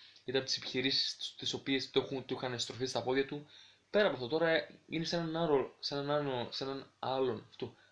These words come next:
ρόλο και ας δούμε τι θα κάνει.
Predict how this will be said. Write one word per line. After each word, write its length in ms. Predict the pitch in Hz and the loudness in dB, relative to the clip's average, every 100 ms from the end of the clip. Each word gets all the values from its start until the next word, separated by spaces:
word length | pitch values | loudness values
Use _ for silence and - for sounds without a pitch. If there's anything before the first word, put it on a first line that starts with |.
| _ | _
ρόλο 560 | 104 113 127 135 165 170 _ _ _ _ _ _ _ _ - - _ _ _ _ | 2 6 6 6 0 -6 _ _ _ _ _ _ _ _ -16 -16 _ _ _ _
και 200 | - 139 143 139 143 143 131 131 127 - - - - _ _ _ _ _ _ _ _ _ _ _ _ _ | 0 4 6 6 6 6 4 2 0 -2 -6 -8 -12 _ _ _ _ _ _ _ _ _ _ _ _ _
ας 240 | 147 139 | -2 0
δούμε 200 | 135 160 | 0 0
τι 80 | 156 | 0
θα 80 | 143 | 0
κάνει. 320 | 151 139 107 | 2 0 -2